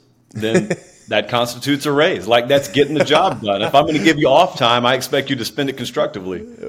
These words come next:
Speaker 2: Uh, sounds like he's doing that, buddy. We'll get things started with the Florida State angle. And you and I, I was on your show, uh, just the other day, and I think we see the world through this, through a similar lens. Um, nothing about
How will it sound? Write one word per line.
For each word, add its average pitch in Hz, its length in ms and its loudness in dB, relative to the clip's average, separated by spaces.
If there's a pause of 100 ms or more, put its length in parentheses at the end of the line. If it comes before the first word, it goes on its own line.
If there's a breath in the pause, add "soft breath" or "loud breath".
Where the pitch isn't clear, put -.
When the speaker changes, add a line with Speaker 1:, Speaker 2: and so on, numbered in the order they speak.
(140)
Speaker 2:
Uh, - 280 -8
sounds 156 340 0
like 165 160 -2
he's 151 180 -6
doing 143 280 -2
that, 120 200 -4
buddy. 123 220 0
We'll 135 140 -2
get 208 200 -2
things 175 240 -4
started 147 460 0
with 131 160 -6
the 123 60 -18
Florida 131 360 -4
State 113 320 -6
angle. 113 320 -4
And 113 100 -4
you 143 140 -4
and 135 100 -4
I, 123 200 0
I 123 60 2
was - 360 -10
on 143 160 -2
your 139 100 -4
show, 123 460 -2 (360 soft breath)
uh, 123 160 2
just 139 240 -6
the 147 140 -4
other 123 180 -4
day, 117 300 -2
and 147 100 -2
I 185 180 -4
think 180 200 -2
we 180 100 -6
see 165 300 -4
the 147 100 -2
world 131 460 -2
through 135 100 -6
this, 120 240 -10
through - 240 -10
a 127 60 -6
similar 131 440 -4
lens. 135 640 -4
Um, 123 360 -2
nothing 165 260 0
about 139 540 2